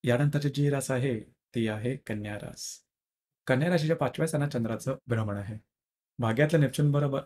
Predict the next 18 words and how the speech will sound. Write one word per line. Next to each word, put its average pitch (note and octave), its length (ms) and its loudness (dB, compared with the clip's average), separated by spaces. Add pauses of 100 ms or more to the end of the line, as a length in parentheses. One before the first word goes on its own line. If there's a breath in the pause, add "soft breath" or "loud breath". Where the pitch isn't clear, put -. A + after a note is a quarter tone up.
भाग्यातल्या C3 420 0
हर्षल C#3+ 220 0
बरोबर C3+ 300 0
हा C3 60 -2
चंद्र C3 260 -2
त्रिकोण A#2 300 -2
योग A2 100 -2
करणार G#2+ 220 -4
आहे. A2 160 -4
सप्तमातल्या C#3+ 520 0
नेपच्यून C3+ 280 0
बरोबर B2+ 260 2
हा B2+ 60 -2
चंद्र A#2 280 -2 (200)
लाभ G#2+ 260 0
योग G2+ 140 0
करणार A2 240 -2
आहे. G#2+ 160 -6